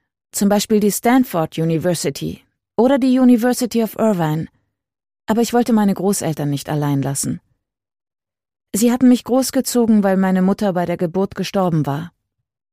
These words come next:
Ich war es ihnen schuldig, ihnen bis zum Ende ihrer Tage zur Seite zu stehen.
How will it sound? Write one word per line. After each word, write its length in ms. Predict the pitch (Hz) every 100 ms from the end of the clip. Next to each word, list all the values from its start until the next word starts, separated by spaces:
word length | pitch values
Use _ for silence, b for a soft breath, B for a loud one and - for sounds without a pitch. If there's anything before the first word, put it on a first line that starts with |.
| _ _
Ich 160 | - -
war 100 | 254
es 120 | 254
ihnen 260 | 254 247 240
schuldig, 520 | - 262 269 202 -
ihnen 280 | 180 170 165
bis 220 | 170 -
zum 180 | - 165
Ende 240 | 165 160
ihrer 300 | - 151 147
Tage 320 | - 160 156
zur 160 | - 156
Seite 340 | 151 151 147
zu 140 | - 147
stehen. 420 | - 151 147 160